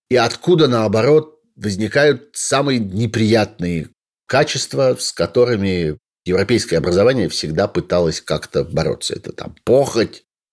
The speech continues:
эгоизм, невежество, вот все вот эти грехи. И обязательно в каждом языке есть какая-нибудь фраза про то, что вот не мечите бисера перед свиньями. У французов это жемчуг,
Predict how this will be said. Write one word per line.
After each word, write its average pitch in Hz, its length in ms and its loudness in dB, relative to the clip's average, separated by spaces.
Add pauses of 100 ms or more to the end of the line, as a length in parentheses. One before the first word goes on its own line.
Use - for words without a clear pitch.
эгоизм, 98 760 0
невежество, 90 960 0
вот 85 380 -8
все - 260 0
вот 101 180 0
эти 98 460 -4
грехи. 87 460 -6 (960)
И - 60 0
обязательно 175 440 4
в - 60 -6
каждом 165 340 2
языке 131 800 2
есть 123 480 0
какая-нибудь 113 520 2
фраза 160 540 4
про 151 220 -2
то, 156 200 4
что - 200 -2
вот 156 280 2
не 113 140 0
мечите 127 420 -2
бисера 104 420 0
перед 85 260 -4
свиньями. 180 640 2 (420)
У 131 100 4
французов 139 560 2
это 92 180 0
жемчуг, 160 600 0